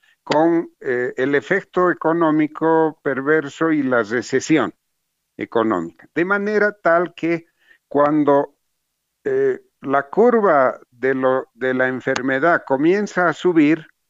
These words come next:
entonces los gobiernos se ven obligados a tomar medidas restrictivas de contención, la cuarentena, y esto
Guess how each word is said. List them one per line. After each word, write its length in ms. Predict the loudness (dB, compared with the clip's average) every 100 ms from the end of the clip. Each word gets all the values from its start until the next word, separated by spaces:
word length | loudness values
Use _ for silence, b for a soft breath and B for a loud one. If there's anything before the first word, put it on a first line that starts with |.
| _ _ _ _ _
entonces 500 | -2 -2 -2 -4 -6
los 300 | -4 -2 0
gobiernos 640 | 0 2 4 4 2 0
se 100 | -2
ven 240 | -2 0 0
obligados 840 | -2 -2 0 0 0 0 -2 -6 -6
a 140 | -6
tomar 500 | -4 -4 0 0 0
medidas 640 | -4 -4 -4 -2 -2 -4 _ _ -6
restrictivas 920 | -6 -4 -10 -10 _ -4 0 0 -2
de 180 | -6 -6
contención, 840 | 0 0 0 0 -2 0 0 0 -2 b b b _
la 200 | -4 -2
cuarentena, 840 | 0 2 0 2 2 2 0 -2 b b b -12
y 200 | -2 0
esto 560 | 0 -2 0 0 -4